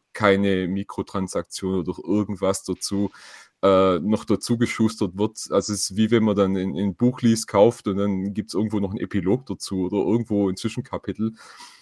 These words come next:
Deshalb, äh, viele Gründe für D L Cs ich bin eigentlich nicht wirklich, außer aus dem einen Grund, kein so richtiger Fan davon. Aber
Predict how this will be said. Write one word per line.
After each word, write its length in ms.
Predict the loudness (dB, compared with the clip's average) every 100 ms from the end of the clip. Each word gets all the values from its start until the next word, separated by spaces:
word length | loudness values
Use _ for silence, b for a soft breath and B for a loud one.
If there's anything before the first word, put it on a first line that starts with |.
| -6 -2
Deshalb, 540 | 4 6 6 4 0 -2
äh, 240 | 2 2 0 _ -18
viele 500 | 0 2 6 4 2
Gründe 540 | -2 2 4 6 4
für 420 | 2 2 4 2 2 2
D 100 | 4
L 60 |
Cs 600 | 4 4 4 4 -2 -10 _ _ _ _ 2
ich 200 | 2 4
bin 120 | -2
eigentlich 420 | 2 2 0 -10 -20 -20 -12
nicht 440 | -8 0 2 2
wirklich, 340 | 0 -2 -4 -2
außer 200 | 0 2
aus 200 | 2 0
dem 120 | -2
einen 180 | 0 -2
Grund, 220 | -4 -6
kein 220 | -4 -4
so 100 | -4
richtiger 320 | -10 -10 -10
Fan 260 | -8 -6 -6
davon. 420 | -10 -12 -10 -10
Aber 320 | -8 -8 -8